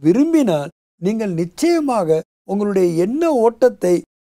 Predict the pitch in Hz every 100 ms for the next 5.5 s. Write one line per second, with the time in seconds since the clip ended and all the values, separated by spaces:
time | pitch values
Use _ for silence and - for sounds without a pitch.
0 | _ - 156 196 240 233 185 180 143 131
1 | 135 135 131 143 - 139 123 120 113 -
2 | - - - _ 190 240 262 240 165 196
3 | 302 - 349 277 262 240 254 214 202 208
4 | 262 _ _ 170 175 170 160 139 120 135
5 | - - - - -